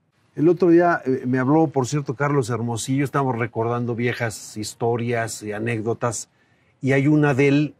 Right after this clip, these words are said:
Arturo, que te quiero preguntar, porque tú pitaste esa final, la de León Cruz Azul, con Comiso, la patada en la cara, todo ese rollo.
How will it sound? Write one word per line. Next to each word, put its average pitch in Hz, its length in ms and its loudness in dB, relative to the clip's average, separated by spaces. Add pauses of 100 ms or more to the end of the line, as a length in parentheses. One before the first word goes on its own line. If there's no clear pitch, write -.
(120)
Arturo, 120 340 0
que 127 80 2
te 113 140 -2
quiero 131 160 2
preguntar, 127 420 0
porque 120 160 -2
tú 131 160 -4
pitaste 127 440 -2
esa 117 180 -4
final, 117 380 0
la 117 100 4
de 113 120 2
León 117 680 0
Cruz 117 320 0
Azul, 123 420 0
con 117 240 0
Comiso, 123 680 -2
la 120 120 2
patada 123 420 -2
en 123 100 -2
la 110 120 -4
cara, 120 400 2
todo 127 160 -2
ese 123 180 -2
rollo. 135 340 2